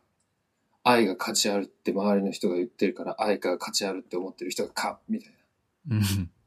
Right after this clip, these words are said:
Speaker 2: そうだと思うんですよ。
Speaker 1: 何が、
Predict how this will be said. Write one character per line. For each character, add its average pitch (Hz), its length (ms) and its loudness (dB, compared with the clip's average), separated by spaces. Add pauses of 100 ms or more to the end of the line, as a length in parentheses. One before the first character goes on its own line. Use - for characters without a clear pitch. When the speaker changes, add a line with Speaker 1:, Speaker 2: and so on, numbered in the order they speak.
(2750)
Speaker 2:
そ - 220 -4
う - 20 2
だ 95 80 -2
と - 100 -6
思 95 140 4
う 110 40 4
ん 123 40 6
で 147 80 4
す 156 80 2
よ。 156 100 6
Speaker 1:
何 151 60 4
が、 147 280 0